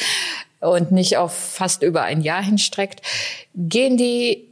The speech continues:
nicht nur die Spitzenkandidaten, sondern auch die Abgeordneten raus. Also sie, ähm, sie machen Canvassing, sie sind auf der Straße, sie gehen zu Diskussionen. Es fanden wieder unglaublich viele Diskussionsrunden mit allen Spitzenkandidaten, aber auch mit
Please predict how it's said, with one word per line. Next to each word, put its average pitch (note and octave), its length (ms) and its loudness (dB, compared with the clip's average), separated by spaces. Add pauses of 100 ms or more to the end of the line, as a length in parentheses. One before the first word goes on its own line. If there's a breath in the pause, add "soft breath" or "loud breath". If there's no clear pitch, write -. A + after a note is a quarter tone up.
(120)
nicht B3 260 0
nur C4+ 100 2
die B3 100 2
Spitzenkandidaten, D#3 920 0
sondern F3+ 320 0
auch G#3 160 0
die - 160 0
Abgeordneten E3+ 760 -2
raus. A#2+ 540 0
Also F3 300 0
sie, F3+ 380 2
ähm, D#3+ 380 0
sie G3 140 0
machen F3 560 -2
Canvassing, D#3+ 640 0
sie E3 120 -2
sind F#3 200 0
auf - 160 -4
der F3+ 80 -2
Straße, - 420 -2
sie F#3 240 0
gehen F3+ 380 -2
zu F3+ 240 2
Diskussionen. E3 580 0
Es D#3 80 -2
fanden D#3+ 300 -4
wieder E3 240 2
unglaublich G3+ 580 2
viele F3 240 -2
Diskussionsrunden E3+ 960 0
mit E3+ 180 -2
allen E3 360 -2
Spitzenkandidaten, D#3+ 1080 0
aber B2+ 280 2
auch - 120 -2
mit D#3 180 -2